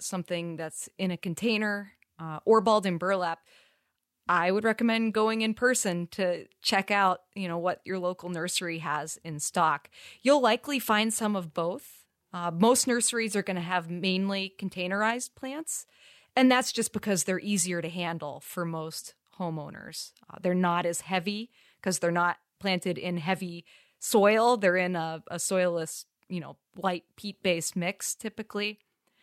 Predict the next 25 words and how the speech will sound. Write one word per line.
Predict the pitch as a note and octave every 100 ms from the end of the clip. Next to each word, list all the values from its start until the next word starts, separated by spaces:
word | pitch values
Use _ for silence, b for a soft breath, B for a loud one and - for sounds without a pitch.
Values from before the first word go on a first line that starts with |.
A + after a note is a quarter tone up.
| B B B B
And | C4 A#3+
they're, | A3 G#3 -
they're | G#3
just | G3 F#3+ -
smaller | - F#3 F3+ F3 E3
plants, | D#3+ - F3 D#3 - - G3 -
something | - A#3+ A3
that | G3 -
somebody | A3+ F#3 E3+
could | F#3 -
put | G3 -
in |
the | F3
back | F3 F3+
of | F3
their | E3
pickup | F#3 F3 E3 -
truck | - D#3+ - -
or | F3
their | E3 D3+
van | D3+ F3+ D#3+ E3
or | E3 D#3
car | - F3 D#3 D#3
pretty | _ F3 D#3 -
easily. | E3 - D3+ D3 D3